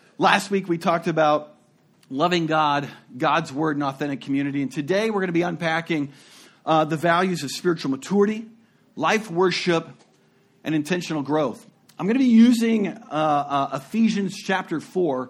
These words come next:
verses eleven through fourteen. It's kind of, kind of the backbone of today's message. So if you have a Bible or Bible app, you can go ahead and turn there to Ephesians chapter four, uh, verses eleven through fourteen. And, and we'll be walking through that here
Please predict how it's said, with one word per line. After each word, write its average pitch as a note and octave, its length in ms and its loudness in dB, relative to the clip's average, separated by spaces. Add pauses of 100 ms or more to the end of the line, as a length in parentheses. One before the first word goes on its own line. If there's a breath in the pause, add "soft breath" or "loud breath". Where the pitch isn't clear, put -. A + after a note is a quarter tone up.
(120)
verses C#3+ 240 -10
eleven E3 220 -2
through D3 140 -4
fourteen. D3+ 340 -4
It's B2 100 -8
kind F#3 200 -2
of, C#3+ 140 -6 (220 loud breath)
kind A#3 140 -2
of F3 60 -2
the D#3 60 -4
backbone G3 720 0 (220 loud breath)
of D3+ 100 -10
today's E3+ 300 0
message. F#3+ 260 -4
So A#3 100 -8
if A3 100 -8
you A3+ 100 0
have F3 120 0
a D#3 100 0
Bible D#3+ 500 0
or C#3+ 100 -2
Bible C#3 400 0
app, D#3 300 -2 (360 loud breath)
you D#3+ 140 -2
can D#3+ 80 -6
go E3+ 140 2
ahead E3+ 180 0
and C#3+ 100 -6
turn F3+ 260 -4
there E3+ 120 -2
to D#3+ 220 -6
Ephesians E3 580 -4
chapter D#3 460 -4
four, C3+ 440 -4 (520 soft breath)
uh, C3+ 200 0
verses C#3+ 560 -6
eleven D3 460 0
through C#3+ 200 -4
fourteen. D3 640 -2
And, C3 240 -4 (160 loud breath)
and D#3 120 -2
we'll F#3 100 -2
be F3 100 0
walking D3+ 400 0
through D3 200 -2
that C#3+ 220 -2
here C3 420 -2